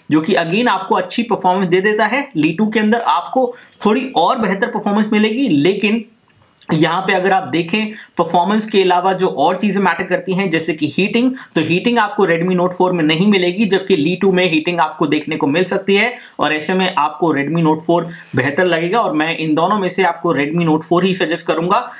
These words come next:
Lee टू सजेस्ट नहीं करूंगा। लेकिन अगर आपको heating चलता है तो ऐसे में आप Lee two बिल्कुल ले सकते हैं, उसके display भी ठीक है, camera भी ठीक है और build quality भी बढ़िया है। अब इसके बाद अगला question यहाँ पे है प्रखर कुमार की तरफ से again और ये पूछ रहे हैं कि Redmi Note four में Nougat update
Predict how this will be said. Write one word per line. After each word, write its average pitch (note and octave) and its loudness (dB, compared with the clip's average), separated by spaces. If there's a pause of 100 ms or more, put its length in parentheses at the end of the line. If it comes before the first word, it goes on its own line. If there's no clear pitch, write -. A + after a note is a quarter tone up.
(120)
Lee D#3+ 2
टू F#3+ 4
सजेस्ट E3+ 0
नहीं C#3+ 2
करूंगा। E3+ 0
लेकिन E3+ 0
अगर D#3+ 0
आपको D#3+ -2
heating F3+ 0
चलता F#3+ 0
है A#3+ -2 (220)
तो D#3+ 0
ऐसे D#3+ 0
में F#3 0
आप F3+ 0
Lee D#3+ 0
two F#3+ 2
बिल्कुल C3 0
ले D#3 2
सकते F3 -2
हैं, G#3 -4 (220)
उसके C#3+ -2
display D#3+ 0
भी F#3+ 0
ठीक G3 -2
है, A3+ -2
camera D3+ -2
भी E3 -2
ठीक E3 -2
है G#3+ 0
और C3+ 0
build E3 -2
quality B2+ -2
भी B3 2 (240)
बढ़िया B2+ 0
है। G#2+ -4 (240)
अब C#3 -4
इसके D#3+ 0
बाद G3 0
अगला G3+ 0
question A3 -2
यहाँ F#3+ 0
पे G#3+ 0
है A3 0 (360)
प्रखर F3+ -2
कुमार G#3 0
की G#3 -8
तरफ G3 0
से A#3 -2
again A3+ -2
और D3 0
ये E3 0
पूछ E3+ -2
रहे F#3 2
हैं G#3+ -2
कि G#3+ 0
Redmi F#3 2
Note G#3 0
four G#3 0
में G3+ -2
Nougat E3+ 0
update G3 0